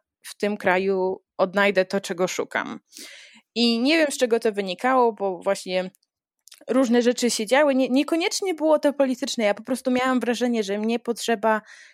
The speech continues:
takiej wymiany, mnie potrzeba, żeby ludzie byli jak najbardziej różni, em, a dorastałam też w małym, em, mieście, bo w Brzesku Okocim, browar Okocim miałam praktycznie pod domem i, i, i właśnie ta małomiasteczkowość, ta taka mentalność bardzo mnie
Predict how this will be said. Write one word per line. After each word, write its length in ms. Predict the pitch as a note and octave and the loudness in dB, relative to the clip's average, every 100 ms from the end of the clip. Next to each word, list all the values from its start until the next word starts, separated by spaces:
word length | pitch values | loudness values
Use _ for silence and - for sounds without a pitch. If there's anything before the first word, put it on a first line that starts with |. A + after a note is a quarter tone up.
| _ | _
takiej 300 | - A3+ A#3 | -6 -2 -2
wymiany, 800 | G#3 A#3 A#3+ B3 B3 A3+ G#3 G3+ - C3+ G3+ | 0 2 4 4 2 0 -2 -2 -4 -8 -4
mnie 120 | G#3 | 0
potrzeba, 380 | A3+ B3+ B3 A3+ | 0 0 0 2
żeby 260 | G#3+ A3+ A3 | 2 0 2
ludzie 260 | A#3 A3 | 0 0
byli 200 | G#3 A3 | -2 0
jak 180 | A3+ A3 | 2 0
najbardziej 520 | A#3 G#3+ A3 G#3 A3 | -2 0 0 0 0
różni, 680 | A3 A#3 A3+ G#3 G#3 G3 F#3+ F#3 | 2 2 0 -2 -6 -6 -8 -8
em, 260 | F3+ F3+ F3+ | -6 -8 -6
a 80 | G3 | -4
dorastałam 520 | G#3+ A3+ - A#3+ A#3 | 0 0 4 4 4
też 160 | A3+ G3 | 0 0
w 40 | |
małym, 380 | A3+ A3 G#3 G3+ | 2 2 2 -2
em, 400 | F#3+ F#3 F#3 F#3 - _ _ _ _ - | -2 -2 -2 -6 -10 _ _ _ _ -2
mieście, 360 | A#3+ B3 - G3 | 2 2 0 0
bo 120 | F#3 | 0
w 80 | F3+ | 0
Brzesku 380 | G#3+ G#3+ - | 0 2 -2
Okocim, 580 | - G3 - C4 - A3 G#3+ - - | -4 -2 0 -2 -2 -4 -4 -14 -8
browar 360 | G3 G#3 G3 G3 | 0 2 4 2
Okocim 440 | F#3+ G3 - F#3 | 2 -2 -4 -6
miałam 240 | F#3+ F3+ F3+ | -2 0 0
praktycznie 480 | F3 - - F3+ | -4 -8 -10 -8
pod 200 | E3 E3+ | -10 -4
domem 380 | F3+ C#4+ C#4 B3 - - - - _ | 0 2 2 0 -2 -10 -20 -20 _
i, 120 | B3 E4+ G4 - | 2 2 -2 -8
i, 360 | E3+ B3 C4+ | -6 -4 -2
i 40 | B3 | 0
właśnie 320 | C#4 - C#4+ | 0 0 0
ta 200 | C4+ C4 | 2 2
małomiasteczkowość, 1200 | B3 C4+ C4+ C4+ - C4 - B3+ A#3+ G#3+ G#3 - | 4 4 4 2 0 -4 0 0 2 0 0 -4
ta 120 | G3+ | -4
taka 300 | G3 B3 B3 | -2 -2 -2
mentalność 840 | A3+ A#3+ A#3+ A#3 A#3+ A3 G3+ - - | -2 0 0 2 2 0 -4 -6 -2
bardzo 340 | A#3 C4 C4+ | 0 2 2
mnie 360 | B3+ B3 A#3+ | 2 2 0